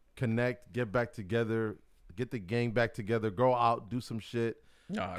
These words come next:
Speaker 2: was
Speaker 1: 'Cause,
Speaker 2: good
Speaker 1: man,
Speaker 2: enough,
Speaker 1: it's,
Speaker 2: man.
Speaker 1: it's
Speaker 2: That one
Speaker 1: important
Speaker 2: time
Speaker 1: for
Speaker 2: was
Speaker 1: you.
Speaker 2: amazing, man. Shout out
Speaker 1: It's
Speaker 2: to them
Speaker 1: important
Speaker 2: boys.
Speaker 1: for your health, man. Anybody out there that's listening to this that got some old friends or family they haven't,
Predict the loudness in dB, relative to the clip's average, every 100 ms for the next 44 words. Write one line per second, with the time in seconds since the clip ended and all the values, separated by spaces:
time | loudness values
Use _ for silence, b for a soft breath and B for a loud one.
0 | 2 2 2 2 4 4 4 4 4 6
1 | 8 10 10 8 8 6 6 6 6 8
2 | 6 4 2 2 2 4 4 6 6 6
3 | 8 8 8 4 4 4 4 4 2 -2
4 | 0 -2 -4 -6 -4 -2 0 2 2 0
5 | 0 -2 -2 -2 -2 0 2 0 0 -2
6 | -2 -4 -6 -4 -4 -4 -4 -2 -4 -4
7 | -4 -2 -2 0 0 0 -4